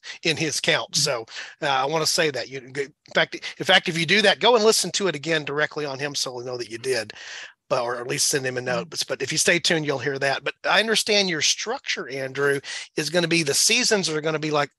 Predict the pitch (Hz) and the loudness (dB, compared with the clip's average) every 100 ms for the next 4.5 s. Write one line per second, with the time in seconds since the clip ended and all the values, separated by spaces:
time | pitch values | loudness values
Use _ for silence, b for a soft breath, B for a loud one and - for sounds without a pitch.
0 | _ 151 - 156 156 143 131 139 127 - | _ -16 -10 -4 -4 -2 2 2 2 -2
1 | 113 101 - 135 165 143 147 139 135 - | -4 -6 -4 -4 -2 0 -2 -2 -6 -6
2 | 131 127 120 120 - B B B - 127 | -8 -6 0 2 2 B B B -6 0
3 | - 196 170 151 139 143 143 127 - - | 2 2 2 0 0 0 0 0 -2 0
4 | 135 131 131 123 | -2 -2 -4 -6